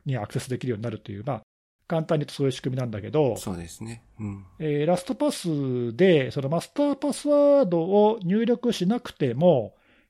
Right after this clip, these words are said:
Speaker 1: あらかじめ、えー、アカウントの紐づいているアプリ、ラストパスオーセンティケーターっていう、まあ、専用のアプリがあるんだけども、僕も使ってるんだけど、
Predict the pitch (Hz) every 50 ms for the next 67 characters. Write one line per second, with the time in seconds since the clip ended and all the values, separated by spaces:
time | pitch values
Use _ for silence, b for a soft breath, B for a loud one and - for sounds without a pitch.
0 | b _ _ 190 180 214 233 226 - - 247 247 208 233 240 240 226 247 254 254
1 | 247 254 - _ - 175 165 160 160 156 156 156 160 147 - 202 202 208 214 196
2 | - 196 208 - 196 190 190 202 185 196 214 208 196 - - 156 127 120 123 135
3 | 151 151 147 - - _ _ - 127 - - 202 190 196 208 233 - _ _ _
4 | - 151 143 139 135 139 139 - - - 202 214 - 214 208 214 - 247 233 202
5 | - - 254 240 - 151 120 - - _ 127 123 120 - - 196 196 202 202 185
6 | 190 185 180 - 196 185 180 185 180 160 143 117 104 92 110 98 95 110 127 127
7 | 123 104 95 110 127 131 147 135 131 - - 131 - - 131 120 110 107 95 110
8 | 147 180 165 123 -